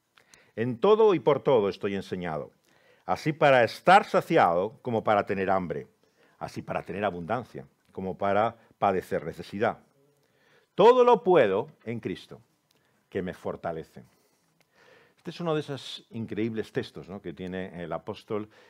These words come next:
en el cual te muestra el equilibrio que a tanto nos falta, ¿no? La mayor parte de nosotros tendemos a los extremos, ¿no?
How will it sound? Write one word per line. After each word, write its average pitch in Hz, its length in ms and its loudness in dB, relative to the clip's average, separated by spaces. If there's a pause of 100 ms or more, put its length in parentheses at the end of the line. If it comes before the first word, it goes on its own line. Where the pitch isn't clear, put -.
en 110 120 -6
el 104 160 -4
cual 127 380 0
te 127 120 -4
muestra 120 520 -6
el 117 140 -4
equilibrio 131 640 -4
que 123 100 -2
a 110 80 0
tanto 117 300 -2
nos 104 140 -8
falta, 80 400 -8
¿no? - 160 -18 (580)
La 107 80 -4
mayor 135 280 0
parte 165 220 4
de 143 80 0
nosotros 123 300 -6
tendemos 117 500 -4
a 110 80 0
los 104 100 -6
extremos, 92 520 -8
¿no? - 140 -20